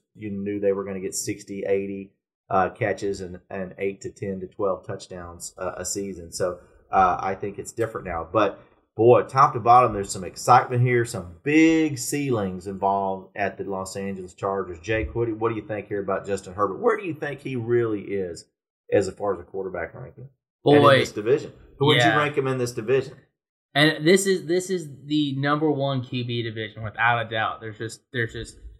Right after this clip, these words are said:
Speaker 2: you have, you have four top fifteen. Some could possibly, if you really are a big fan of Derek Carr, could put him at number twelve.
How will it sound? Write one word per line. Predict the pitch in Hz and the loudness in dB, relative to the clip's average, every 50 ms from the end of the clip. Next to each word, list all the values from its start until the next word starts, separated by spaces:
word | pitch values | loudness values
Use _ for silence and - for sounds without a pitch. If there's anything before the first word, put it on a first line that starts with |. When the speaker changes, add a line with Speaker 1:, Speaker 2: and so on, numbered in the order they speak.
| _ _ - | _ _ -6
Speaker 2:
you | 131 127 127 135 135 | -2 0 2 4 4
have, | 135 127 117 - | 4 4 2 -2
you | - 135 135 | -8 -4 -4
have | 131 117 117 _ _ - | -4 -4 -6 _ _ 0
four | 156 151 151 156 160 156 151 147 151 - - - - - - | 4 4 6 6 6 4 2 2 0 -6 -20 -16 -12 -12 -8
top | - 147 143 143 147 - - - | 0 2 2 2 2 0 -4 -2
fifteen. | 151 143 139 - - - - - 139 135 135 135 131 127 127 123 - _ _ _ _ _ _ _ _ _ _ _ _ _ _ _ _ _ _ _ _ - - 139 | -2 -2 -2 -4 -14 -20 -14 -10 -8 -6 -4 -4 -4 -4 -6 -8 -12 _ _ _ _ _ _ _ _ _ _ _ _ _ _ _ _ _ _ _ _ -8 -8 -8
Some | - - - 156 160 156 | -6 0 2 2 2 2
could | - 160 151 - | 0 -4 -6 -6
possibly, | - - 147 139 143 139 - 147 147 147 127 - - _ - - - - | -4 0 2 4 4 4 2 -2 -6 -6 -6 -6 -12 _ -18 -18 -16 -8
if | - 131 120 | -8 -4 -4
you | 123 123 120 120 | -2 -4 -4 -4
really | 127 127 127 131 131 | -4 -4 -2 0 2
are | 127 120 | 0 0
a | |
big | 120 131 127 127 | 0 -4 -8 -6
fan | - 135 131 123 120 | -4 -2 -2 -2 -2
of | 131 | -2
Derek | 131 139 127 120 113 - | 0 0 0 0 -2 0
Carr, | 135 123 123 117 117 | 2 2 2 2 0
could | 113 - | -4 -6
put | 131 123 | -4 -4
him | 120 120 | -2 -2
at | 120 - | -4 -4
number | 120 120 120 120 113 | -4 -6 -4 -4 -6
twelve. | - - - 120 120 117 120 120 117 - | -8 -6 -6 -4 -4 -4 -4 -6 -8 -12